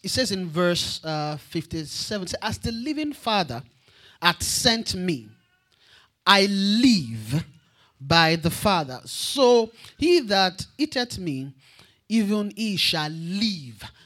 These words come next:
by me." Amen. Now, the living Son is a state you need to come into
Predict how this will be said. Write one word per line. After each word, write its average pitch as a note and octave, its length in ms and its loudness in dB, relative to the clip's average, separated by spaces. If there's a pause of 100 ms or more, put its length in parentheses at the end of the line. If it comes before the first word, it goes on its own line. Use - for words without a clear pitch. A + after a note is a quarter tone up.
(120)
by B2+ 280 -8
me." A#2 460 -12
Amen. F3+ 380 -2 (320)
Now, G3+ 120 0
the F#3 140 -6
living D#4 340 -4
Son G#3 360 -6
is F3 180 -6
a E3 80 -2
state - 520 -8
you G3 60 -10
need G#3 280 -10
to E3+ 100 -10
come A3 300 -12
into F#3 460 -10